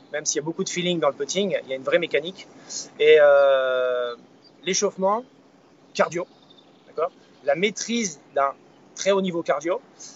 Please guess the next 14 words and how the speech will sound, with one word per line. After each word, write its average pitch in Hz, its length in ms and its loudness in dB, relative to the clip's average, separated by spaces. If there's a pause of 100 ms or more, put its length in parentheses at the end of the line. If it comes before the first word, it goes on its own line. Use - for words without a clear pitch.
(120)
elle 156 160 0
va 180 120 8
permettre 196 380 2
justement, 185 720 -2
euh, 139 960 4 (580)
de 156 60 -8
rentrer 160 340 4
dans 165 140 -2
une 156 140 -18 (100)
bonne 190 160 2
dynamique 165 380 -8
d'entraînement. 135 480 -8
C'est-à-dire 165 420 2
que, 160 220 0